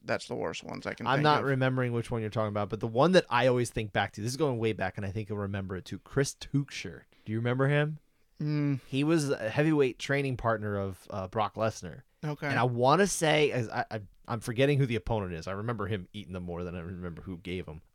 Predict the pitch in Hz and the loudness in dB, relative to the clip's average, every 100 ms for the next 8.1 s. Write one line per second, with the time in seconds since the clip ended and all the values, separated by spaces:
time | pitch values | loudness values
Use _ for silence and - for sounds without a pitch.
0 | - 95 90 - 107 113 180 233 - 143 | -4 -2 -2 -2 0 6 6 6 2 0
1 | 123 - 117 104 - 101 113 127 117 117 | -2 -4 -6 -6 -6 -4 -2 0 0 -4
2 | 90 87 92 71 - _ - 165 - 139 | -4 -4 -4 -8 -18 _ -6 -4 -2 -4
3 | 139 143 143 127 135 131 135 214 262 240 | -2 -4 -4 -6 -2 2 4 8 10 8
4 | 135 143 233 330 285 262 208 170 127 - | 6 0 6 8 8 8 10 8 8 6
5 | 131 139 127 101 107 107 95 90 98 98 | 6 4 4 2 2 0 -4 -4 -4 -4
6 | 92 90 98 95 - 95 92 92 - - | -6 -6 -8 -10 -8 -6 -6 -8 -10 -10
7 | 85 82 90 82 82 - 87 87 92 87 | -12 -14 -12 -12 -10 -10 -10 -10 -10 -8
8 | 90 | -10